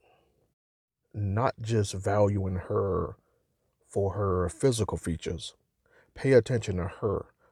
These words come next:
learn her, talk to her, see if y'all are compatible, see if y'all can, can actually, like I said before, stand to even be around each other. That's the first step. But anyway, man,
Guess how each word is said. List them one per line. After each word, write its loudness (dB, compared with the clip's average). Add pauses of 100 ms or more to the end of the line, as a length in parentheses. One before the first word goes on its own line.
learn 4
her, 2
talk -2
to -2
her, 0
see -2
if 0
y'all 0
are -2
compatible, -4
see -2
if -2
y'all 4
can, -4 (1000)
can -4
actually, 2
like 2
I 4
said 0
before, 0
stand 2
to 0
even 0
be 2
around 2
each -4
other. -2 (580)
That's -2
the -4
first -2
step. -4 (1040)
But -2
anyway, 4
man, -2